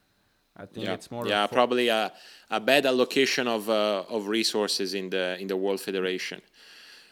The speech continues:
Speaker 1: Which is
Speaker 2: Um,
Speaker 1: not easy to
Speaker 2: but
Speaker 1: do.
Speaker 2: do
Speaker 1: I'm
Speaker 2: you
Speaker 1: not saying that, that, uh, t-,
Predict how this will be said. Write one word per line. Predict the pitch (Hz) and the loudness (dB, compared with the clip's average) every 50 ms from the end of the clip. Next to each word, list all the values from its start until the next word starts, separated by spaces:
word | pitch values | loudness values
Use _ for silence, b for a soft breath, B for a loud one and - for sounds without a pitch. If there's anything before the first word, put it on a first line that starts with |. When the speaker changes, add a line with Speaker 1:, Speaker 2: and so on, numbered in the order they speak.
| B B B _ - | B B B _ -6
Speaker 1:
Which | - 117 117 110 110 110 110 | -4 -2 0 0 0 0 0
is | 185 170 | -2 0
Speaker 2:
Um, | 175 | 0
Speaker 1:
not | 196 208 196 | -2 -2 -2
easy | 190 196 180 175 160 | -2 -4 -4 -6 -8
to | - - 156 | -8 -2 0
Speaker 2:
but | 151 | 2
Speaker 1:
do. | 185 185 | 2 4
Speaker 2:
do | 160 127 | 2 2
Speaker 1:
I'm | 120 | 2
Speaker 2:
you | 127 127 | 0 -2
Speaker 1:
not | 135 143 - | -2 -4 -4
saying | - - 147 143 143 139 | -6 -6 -6 -4 -4 -4
that, | 135 135 123 - - - - - 113 | -4 -4 -6 -6 -12 -20 -20 -12 -10
that, | 120 117 113 - _ _ - | -8 -8 -10 -12 _ _ -12
uh, | 123 117 107 | -10 -10 -10
t-, | 98 - - 123 113 | -10 -14 -20 -20 -20